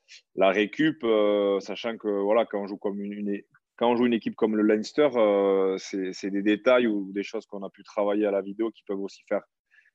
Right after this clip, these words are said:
faire la différence. Ils auront moins le temps de le travailler collectivement, ça c'est sûr.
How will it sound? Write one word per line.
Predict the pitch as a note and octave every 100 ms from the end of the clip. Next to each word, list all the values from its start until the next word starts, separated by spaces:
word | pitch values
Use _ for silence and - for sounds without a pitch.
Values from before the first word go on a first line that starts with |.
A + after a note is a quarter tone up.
| _ -
faire | G2+
la | G#2
différence. | G#2+ B2 D3 C#3+ G#2
Ils | G2+
auront | A2
moins | B2 C3+
le | B2+
temps | C3
de | B2
le | A2
travailler | G#2+ A2 G#2+ G#2+
collectivement, | G#2+ G#2 - G2+ G#2+ C3+ D3+ _ _
ça | F#2+
c'est | -
sûr. | F#2 C#3+ D3 -